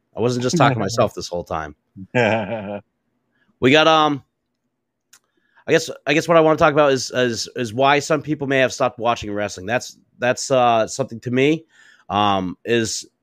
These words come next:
Speaker 1: after the Summer of Punk with C M Punk, when that all went down and transpired,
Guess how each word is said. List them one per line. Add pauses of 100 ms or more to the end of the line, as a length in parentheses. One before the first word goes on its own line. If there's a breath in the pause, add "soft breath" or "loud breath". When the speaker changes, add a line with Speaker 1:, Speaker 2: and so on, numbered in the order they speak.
Speaker 1:
after
the
Summer
of
Punk (140)
with
C
M
Punk, (540 soft breath)
when
that
all
went
down
and
transpired,